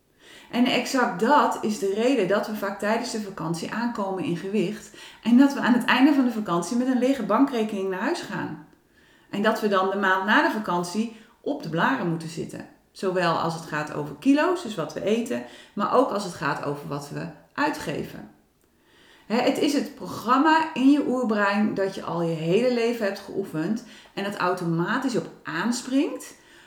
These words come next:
zodra je de auto of de koffer aan het inpakken bent. En vaak gebeurt het overigens al daarvoor wanneer je vakantieinkopen doet, hè. Ik heb een outdoor winkel gehad.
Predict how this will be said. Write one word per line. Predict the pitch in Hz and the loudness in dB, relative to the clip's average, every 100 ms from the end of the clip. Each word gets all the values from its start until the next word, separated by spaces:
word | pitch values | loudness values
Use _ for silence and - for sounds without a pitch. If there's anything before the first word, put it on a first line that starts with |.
| _ _ | _ _
zodra | - 247 214 220 277 330 | -4 0 2 4 2 2
je | 285 | 0
de | 214 - - _ - | -2 -4 -12 _ 0
auto | 302 339 285 277 | 2 2 2 0
of | - 214 | 0 -4
de | 196 | -4
koffer | 175 - 277 - - | -8 -4 -2 -2 -6
aan | 196 196 | -6 -8
het | 175 - | -10 -2
inpakken | 269 370 269 - - | -2 -2 -4 -8 -10
bent. | 143 143 - - _ _ _ _ - - - | -10 -12 -14 -20 _ _ _ _ -20 -20 -12
En | - 226 | -4 -2
vaak | - 277 320 - | 4 6 6 4
gebeurt | 226 226 285 - | -2 0 0 0
het | - | 2
overigens | 240 269 226 214 | 2 2 -4 -4
al | - 190 | -2 -2
daarvoor | 180 - 202 247 | -2 -2 -2 0
wanneer | 233 214 | 2 2
je | 202 196 | 2 -2
vakantieinkopen | - 214 208 - 165 - 147 - 151 | -4 0 0 -2 -4 -4 -4 -6 -8
doet, | 147 151 | -8 -4
hè. | 208 | -2
Ik | 214 214 | -2 -2
heb | 180 | -4
een | 165 - | -4 0
outdoor | 247 269 254 214 | 2 4 4 4
winkel | 220 220 208 | 2 2 -2
gehad. | 180 170 165 180 - | -4 -2 -2 -4 -10